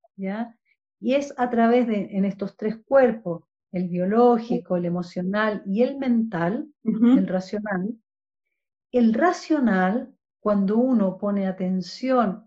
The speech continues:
Speaker 1: a las sensaciones del cuerpo, que es el lenguaje del cuerpo, las sensaciones,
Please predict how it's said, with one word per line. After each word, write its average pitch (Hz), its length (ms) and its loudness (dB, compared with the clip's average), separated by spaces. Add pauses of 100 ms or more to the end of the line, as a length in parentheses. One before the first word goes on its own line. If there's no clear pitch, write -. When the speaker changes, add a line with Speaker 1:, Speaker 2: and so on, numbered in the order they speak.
(160)
Speaker 1:
a 208 120 -2
las 185 320 -2 (180)
sensaciones 277 960 -2
del 254 220 -4
cuerpo, 180 720 -4 (280)
que 202 220 -2
es 202 240 -8
el 185 220 -2
lenguaje 190 680 0
del 226 260 0
cuerpo, 175 640 -6
las 180 300 -8
sensaciones, 269 960 -6